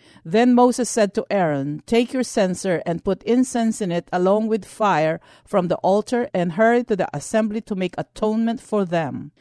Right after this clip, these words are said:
Wrath has come out from the Lord. The plague has started." So Aaron did as Moses said and ran into the midst of the assembly.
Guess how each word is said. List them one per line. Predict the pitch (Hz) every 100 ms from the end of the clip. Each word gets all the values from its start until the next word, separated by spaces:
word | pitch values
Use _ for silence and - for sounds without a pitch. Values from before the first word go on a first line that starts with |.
| _ _
Wrath | - 180 214 240
has | 233 -
come | - 196 185
out | - 196 196
from | 220 208
the | 202
Lord. | 180 147 139 139 _ _ -
The | 165
plague | - 185 175 180
has | - 160
started." | - - 165 160 110 - _ _ _ _ _ _ _ _
So | - 190
Aaron | 240 262 277 247
did | 233 214
as | 196
Moses | 214 202 196 196
said | - 170 139 123 131 _ _ _
and | 180 175
ran | 175 196 220 226
into | - 190 185
the | 165
midst | 170 208 196 -
of | - 180 175
the | -
assembly. | 165 - 175 151 123 104 151